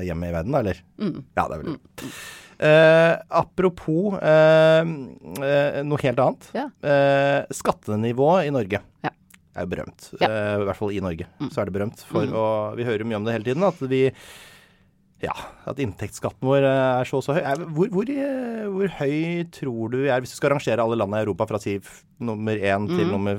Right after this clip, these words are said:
Speaker 1: førtifem, eller hva det er for noe?
Speaker 2: Mm.
Speaker 1: Hvor omtrent befinner vi oss der?
Speaker 2: Jeg tipper vi ligger, eh, ganske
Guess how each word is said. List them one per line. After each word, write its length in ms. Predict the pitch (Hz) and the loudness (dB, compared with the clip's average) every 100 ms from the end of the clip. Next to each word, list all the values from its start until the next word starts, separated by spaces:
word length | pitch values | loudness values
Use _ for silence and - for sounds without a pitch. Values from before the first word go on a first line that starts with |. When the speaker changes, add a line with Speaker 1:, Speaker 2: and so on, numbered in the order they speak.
| 101 | -6
Speaker 1:
førtifem, 400 | - 98 104 104 101 | -8 -6 -2 -2 0
eller 100 | 98 | 0
hva 80 | |
det 60 | 98 | 0
er 20 | |
for 60 | 107 | 0
noe? 60 | 113 | 0
Speaker 2:
Mm. 40 | |
Speaker 1:
Hvor 180 | 110 120 | 0 0
omtrent 260 | 120 123 - | -2 -4 -2
befinner 380 | 135 127 98 95 | -2 0 -2 -2
vi 120 | 104 | -2
oss 380 | 107 - - - | -2 -6 -16 -8
der? 200 | 101 - _ - - _ | -8 -8 _ -10 -10 _
Speaker 2:
Jeg 140 | - 233 | -4 -2
tipper 240 | 240 - | -4 0
vi 500 | 233 254 240 160 202 190 | 4 6 6 4 2 0
ligger, 180 | 175 185 | 0 2
eh, 240 | 180 180 | 2 2
ganske 360 | 180 170 - | 0 -4 -2